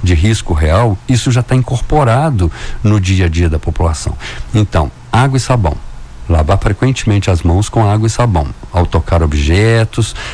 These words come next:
é, corrimão, balcão, é, qualquer tipo de objeto que possa, teoricamente, estar contaminado com algum vírus. Onde não tiver disponível água e sabão, eu não tenho um,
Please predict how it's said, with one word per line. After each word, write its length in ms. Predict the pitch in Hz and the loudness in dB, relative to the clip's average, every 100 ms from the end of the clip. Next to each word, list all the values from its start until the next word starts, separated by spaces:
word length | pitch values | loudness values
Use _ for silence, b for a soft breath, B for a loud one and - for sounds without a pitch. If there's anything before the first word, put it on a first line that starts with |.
| B 92 | B 0
é, 240 | 82 76 | 0 0
corrimão, 560 | - 104 104 95 104 92 | 0 2 2 2 2 2
balcão, 840 | 85 104 90 - 107 104 101 87 - B B | 2 2 0 -2 0 2 2 0 -4 B B
é, 140 | 90 85 | 0 0
qualquer 380 | - 98 113 | 0 0 0
tipo 200 | 104 107 | 0 0
de 80 | 107 | 0
objeto 520 | 107 95 85 90 - | 0 2 2 0 -2
que 100 | - 110 | -2 -4
possa, 720 | - - - - - - 165 - | -2 -2 0 0 -2 -2 -2 -2
teoricamente, 880 | 147 135 104 107 110 - 107 90 104 | 0 2 2 2 0 0 2 2 0
estar 200 | - 120 | 0 -4
contaminado 640 | - 127 117 127 107 98 104 | 0 0 2 2 2 2 0
com 100 | 113 | 0
algum 220 | 110 123 | 0 0
vírus. 360 | 110 78 - - B B B B B - | 0 -2 -6 -12 B B B B B -2
Onde 400 | 190 214 202 170 | 0 2 2 0
não 180 | 160 160 | 0 0
tiver 300 | - 127 120 | 0 0 0
disponível 640 | 117 - 110 80 73 78 | 0 0 2 2 0 0
água 200 | 80 80 90 | 0 0 -2
e 20 | |
sabão, 520 | - 123 110 117 151 - 104 | -2 0 2 0 -2 -4 0
eu 100 | 82 | 2
não 120 | 78 | 0
tenho 200 | - 98 | 0 2
um, 280 | 92 85 | 2 0